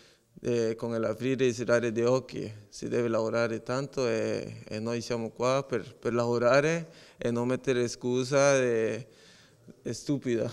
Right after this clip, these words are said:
<laughs> E allora dobbiamo lavorare tanto e pedalare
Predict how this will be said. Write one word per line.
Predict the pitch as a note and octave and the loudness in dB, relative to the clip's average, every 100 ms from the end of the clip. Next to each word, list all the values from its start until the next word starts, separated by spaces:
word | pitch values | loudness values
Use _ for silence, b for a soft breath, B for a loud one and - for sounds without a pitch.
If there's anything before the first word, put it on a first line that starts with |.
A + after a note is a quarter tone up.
| B B | B B
<laughs> | B2+ - | -10 -4
E | |
allora | A#2 A#2 A#2+ B2 A#2+ A2+ A2+ | -2 0 2 4 4 2 0
dobbiamo | A2+ A2+ A#2+ A#2 | 0 0 0 2
lavorare | A2+ A2+ A2+ A2 | 2 2 0 -2
tanto | A#2+ C3 C3 C#3+ D3 - | -4 -6 -4 -4 -4 -6
e | - A2+ A2 G#2 G#2 A2+ - | -4 -2 0 0 -4 -6 -10
pedalare | - A#2 A2 A2+ A#2 C3 C#3+ | -4 0 2 2 2 0 -2